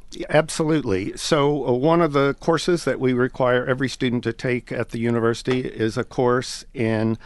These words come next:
entrepreneurship and innovation. And what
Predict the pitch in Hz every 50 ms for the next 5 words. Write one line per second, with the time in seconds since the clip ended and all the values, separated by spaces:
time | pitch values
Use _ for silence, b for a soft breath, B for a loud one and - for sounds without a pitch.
0 | B B B B B - 127 143 - 139 - 139 123 127 139 139 135 - - 135
1 | 123 - - 127 120 123 131 131 127 123 107 139 131 127 120 - - - - -
2 | - b b b b b b b b b b - 117 120 120 120 120 120 - -
3 | - 147 147 156 -